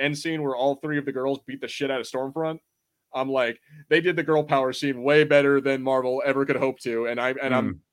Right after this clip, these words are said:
Speaker 1: I'm looking right at you, Endgame.
Speaker 2: <laughs>
Speaker 1: Like, "Oh, Captain Marvel needs help." She has it. No, she doesn't need help. She's Captain fucking Marvel.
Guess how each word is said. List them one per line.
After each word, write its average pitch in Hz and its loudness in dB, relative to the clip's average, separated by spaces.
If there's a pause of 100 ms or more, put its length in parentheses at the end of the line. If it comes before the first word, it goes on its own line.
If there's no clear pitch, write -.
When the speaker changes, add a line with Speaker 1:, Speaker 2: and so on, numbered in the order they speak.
(200)
Speaker 1:
I'm 135 -2
looking 156 2
right 156 6
at 151 0
you, 151 2
Endgame. 127 -2 (880)
Speaker 2:
<laughs> 151 2 (920)
Speaker 1:
Like, 131 -4
"Oh, 175 4
Captain 190 0
Marvel 190 0
needs 175 -2
help." 160 2
She 147 -4
has 135 0
it. 120 -14
No, 131 -2
she - -14
doesn't 104 -8
need 95 -14
help. 104 -8
She's - -20
Captain 139 -16
fucking 131 -12
Marvel. 104 -8